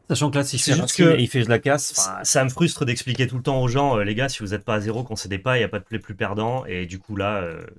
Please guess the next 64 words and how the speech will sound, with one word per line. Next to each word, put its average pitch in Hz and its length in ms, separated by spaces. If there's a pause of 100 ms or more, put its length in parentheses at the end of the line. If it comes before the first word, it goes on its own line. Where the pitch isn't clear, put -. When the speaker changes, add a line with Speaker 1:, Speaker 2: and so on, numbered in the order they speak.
(580)
Speaker 2:
pour 127 140
les 123 80
besoins 135 260
de 135 60
la 135 60
vidéo 120 360
et 120 40
du 107 100
divertissement. 110 540
Speaker 1:
Je - 120
pense - 160
qu'on 113 120
y 107 60
est. 110 40
Non, 123 140
mais 117 100
honnêtement, 120 420
là, 104 220
je 98 100
vois 98 140
pas 117 80
comment 98 220
on - 20
gagne 98 160
la 95 60
game. 92 160
Speaker 2:
Non, 82 160
je - 40
pense 90 140
pas 87 140
non 85 60
plus. - 40
Speaker 1:
Genre, 107 160
si, 143 220
même 170 160
s'il 185 220
pioche - 440 (300)
que 208 80
des 180 100
landes 160 160
d'affilée 143 300
et 131 80
qu'il 120 100
y - 0
a 110 40
que 123 80
des 127 100
landes 127 100
dans 123 100
sa 117 140
main, 117 140 (1120)
il 123 120
peut 120 100
faire, 123 280
euh, 117 40
plus 120 260
un 135 140
de, 107 480
moins, 123 240
euh, 117 180
moins 113 240
un 127 80
de 127 60
Chandra 127 360